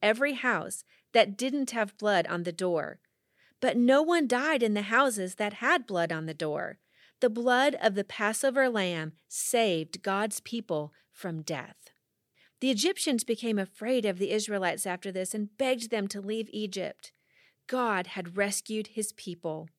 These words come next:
Every year after that, the people of Israel observed the Passover, remembering what God did for them. Listen to today's scripture passage, reminding us that Jesus observed the Passover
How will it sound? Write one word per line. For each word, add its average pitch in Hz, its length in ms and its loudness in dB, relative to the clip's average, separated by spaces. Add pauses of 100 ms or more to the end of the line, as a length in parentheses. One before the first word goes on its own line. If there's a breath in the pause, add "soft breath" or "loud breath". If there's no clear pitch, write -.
(800 loud breath)
Every 269 320 6
year 262 200 4
after 196 300 2
that, 175 280 0
the 190 80 -4
people 240 400 -4
of 254 100 2
Israel 185 500 -2
observed 202 640 -2
the 240 80 -2
Passover, 170 800 -4 (320 soft breath)
remembering 202 960 2 (200)
what 196 220 -8
God 190 480 -2
did 170 300 -6
for 160 220 -8
them. 156 500 -6 (880)
Listen 262 460 0
to 185 120 -10
today's 202 380 -2
scripture - 400 -4
passage, 165 640 -10 (340 soft breath)
reminding 247 680 4
us 180 160 -4
that 180 220 -6
Jesus 202 580 -4
observed 202 560 -4
the 262 80 -2
Passover 170 680 -4